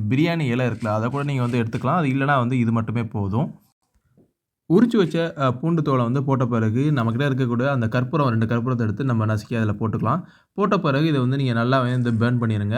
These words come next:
பர்ன் பண்ணி நம்ம வந்து ஆஷ் ஆகிற, சாம்பல் ஆகிற வரைக்கும் நீங்க வந்து பர்ன் பண்ணி எடுக்கிற மாதிரி இருக்கும். இப்ப நம்ம செஞ்ச மாதிரி இந்த பூண்டோட தோலை வந்து பர்ன் பண்றது மூலியமா, அதாவது கற்பூரத்தோட பர்ன் பண்றது மூலியமா நமக்கு வந்து ஒரு மஸ்கிட்டோ ரெப்பலண்ட் கிடைக்கும்.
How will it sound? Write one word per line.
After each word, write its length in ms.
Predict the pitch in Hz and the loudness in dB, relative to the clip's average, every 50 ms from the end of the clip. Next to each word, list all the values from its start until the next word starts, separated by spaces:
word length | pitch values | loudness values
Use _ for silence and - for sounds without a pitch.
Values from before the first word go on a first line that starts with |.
| 147 151 131 | 0 0 0
பர்ன் 200 | 135 156 165 165 | 0 0 0 0
பண்ணி 200 | 156 139 143 156 | -2 -2 0 0
நம்ம 180 | 156 139 120 117 | -2 -2 -2 -2
வந்து 200 | 117 123 131 143 | -2 -2 -2 0
ஆஷ் 320 | 117 123 139 151 151 151 | 2 2 2 0 0 -2
ஆகிற, 260 | 143 135 131 123 123 | -2 -2 -2 -2 -2
சாம்பல் 340 | 117 120 127 131 147 151 151 | 0 0 0 0 0 0 0
ஆகிற 200 | 143 131 120 113 | 0 0 0 0
வரைக்கும் 280 | 113 113 120 120 139 135 | -2 -2 -2 -2 -2 -2
நீங்க 160 | 131 120 110 | -2 -2 -2
வந்து 260 | 107 107 110 123 131 | -2 -2 0 0 0
பர்ன் 260 | 120 107 117 117 117 | 0 0 0 0 0
பண்ணி 160 | 113 113 120 | 0 0 0
எடுக்கிற 260 | 113 107 104 110 110 107 | 0 -2 -2 -2 -2 0
மாதிரி 240 | 107 107 107 101 | 0 0 0 -2
இருக்கும். 260 | 101 101 - 113 143 175 | -4 -4 -4 -4 -2 -2
இப்ப 260 | 196 190 - 214 214 | -2 0 0 0 2
நம்ம 260 | 175 143 143 156 170 | 4 4 4 2 2
செஞ்ச 240 | 156 156 147 156 156 | 0 0 0 0 0
மாதிரி 340 | 147 135 123 123 143 147 135 | 0 0 0 0 0 0 0
இந்த 360 | 127 131 147 156 156 156 131 | 0 0 0 2 2 2 0
பூண்டோட 580 | 120 - - 160 175 170 170 151 139 143 139 | -2 -2 -2 -2 0 0 2 0 0 0 -2
தோலை 280 | 135 143 139 143 139 131 | -2 0 0 0 2 2
வந்து 340 | 120 113 110 110 123 135 139 | 2 0 0 0 0 0 2
பர்ன் 280 | 123 117 123 131 135 | 2 2 2 2 2
பண்றது 300 | 135 127 117 120 120 113 110 110 | 2 0 0 0 0 2 2 4
மூலியமா, 300 | 113 113 113 107 107 110 | 4 2 2 2 2 2
அதாவது 320 | 127 135 120 113 113 120 127 | 2 2 2 2 0 0 0
கற்பூரத்தோட 540 | 123 127 123 123 135 143 127 131 127 131 127 120 | 0 0 -2 -2 -2 -2 0 0 2 2 2 2
பர்ன் 160 | 120 117 120 | 0 0 0
பண்றது 200 | 117 113 120 113 107 107 107 | 0 0 0 0 0 0 0
மூலியமா 280 | 107 110 107 110 127 | 0 0 2 2 2
நமக்கு 300 | 139 135 120 113 110 120 | 2 0 0 -2 -2 -2
வந்து 380 | 113 110 110 113 135 156 156 156 - - | -2 -2 -2 -2 -2 -2 -4 -6 -8 -6
ஒரு 140 | 131 117 | -2 0
மஸ்கிட்டோ 300 | 113 117 113 - 143 135 127 | 0 0 0 0 0 0 0
ரெப்பலண்ட் 260 | 120 117 123 113 117 | 0 0 0 -2 -2
கிடைக்கும். 500 | 120 120 113 110 107 107 123 156 214 - | -2 -2 -2 -2 -2 -2 -2 -4 -4 -6